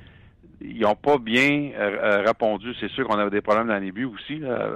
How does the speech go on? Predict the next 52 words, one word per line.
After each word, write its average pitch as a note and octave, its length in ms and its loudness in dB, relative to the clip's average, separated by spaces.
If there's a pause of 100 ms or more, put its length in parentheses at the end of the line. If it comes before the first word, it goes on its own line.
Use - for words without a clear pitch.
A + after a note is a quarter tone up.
avec, G2+ 320 -4
euh, G#2+ 200 -2
avec G#2 180 -4
nos G#2+ 80 -6
gardiens G#2+ 300 0
de G2+ 60 -2
but, A2+ 200 -6
mais, A2 220 -4 (600)
euh, - 280 0 (160)
quand A#2 100 2 (120)
les, G#2 200 -2 (100)
quand A2+ 120 -2 (100)
les, G#2 320 -2
euh, G#2 320 4
les A2 100 -2
blessures A#2 420 2
ont A#2+ 100 4
foncé A2+ 340 0
à C#3 80 6
la A2+ 80 -2
ligne G#2 80 -6
bleue B2+ 140 -2
l'année G#2 140 -2
passée G2 340 -2
chez - 100 -8
Winnipeg, G#2+ 480 -6
ça G#2 100 -2
a G2 40 -2
fait, - 260 -4
ça G#2+ 100 2
a G2 40 0
fait G#2 180 -6
mal. G#2 240 0 (640)
On G2 140 -2
a G2 180 0
de F#2 80 -8
la G2+ 80 2
misère G2 200 2
à, G2+ 380 4
à F#2 120 0
remplacer G#2+ 600 -4
ces G#2 120 -6
joueurs-là. G2 420 0
Alors, G2 240 4
on, G2+ 220 -4
ça G#2 100 -2
va A2+ 60 -2
être A#2 140 -2
un A2 140 -2
test B2+ 240 -4
intéressant, A2 640 -4
là, - 120 -8